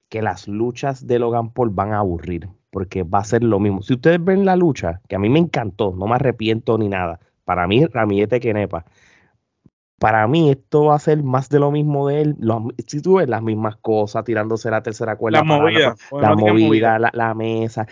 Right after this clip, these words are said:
Speaker 1: Entonces, pues, ya va a haber un momento que, que, que es como una misma coreografía. Y no, y me, me, y, y no. So,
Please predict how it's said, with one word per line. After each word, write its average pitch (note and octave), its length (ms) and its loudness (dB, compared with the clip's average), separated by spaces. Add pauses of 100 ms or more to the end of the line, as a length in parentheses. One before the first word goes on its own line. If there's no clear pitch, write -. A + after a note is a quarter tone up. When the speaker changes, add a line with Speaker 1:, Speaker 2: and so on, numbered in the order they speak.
(120)
Speaker 1:
Entonces, D3+ 260 2
pues, B2 220 2
ya A2+ 200 4
va C3+ 80 6
a - 40 6
haber D#3 120 6
un E3 120 4
momento E3 420 2
que, G2+ 180 -2
que, G#2 340 0
que G#2 180 0
es A#2+ 100 0
como C3 220 2
una B2 180 2
misma C#3 360 -2
coreografía. G#2 960 2
Y F2+ 40 -4
no, G2+ 80 -2
y G2+ 120 -2
me, G#2 180 2
me, G#2 160 -2
y, G#2 240 -4
y G#2 100 -4
no. A#2 200 2 (600)
So, C3+ 380 4